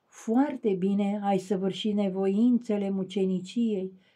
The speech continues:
de Dumnezeu înțelepțite. Sfinților mucenici, rugați-vă lui Dumnezeu pentru noi. Trecut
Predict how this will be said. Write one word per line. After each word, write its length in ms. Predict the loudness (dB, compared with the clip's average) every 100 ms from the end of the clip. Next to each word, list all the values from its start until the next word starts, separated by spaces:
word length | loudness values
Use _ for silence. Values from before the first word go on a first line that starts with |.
| _
de 140 | 2 4
Dumnezeu 720 | 6 4 6 4 4 2 2
înțelepțite. 1040 | 0 -6 -6 -4 -4 -6 -6 -6 -6 -10 -12 _ _ _ _ _
Sfinților 680 | _ -2 0 0 -2 -2 -2
mucenici, 760 | -2 -2 -2 -2 -2 -4 -10 _ -6
rugați-vă 680 | -4 0 -2 -4 -6 -2
lui 160 | 0 0
Dumnezeu 840 | -2 -2 -2 -4 -4 -2 -2 -2 -12 _ _
pentru 420 | -8 -6 -4 0
noi. 360 | 2 2 0 -6 -14 _ _ _ _ _ _ _ _ _ _ _ _
Trecut 400 | 0 2 2 2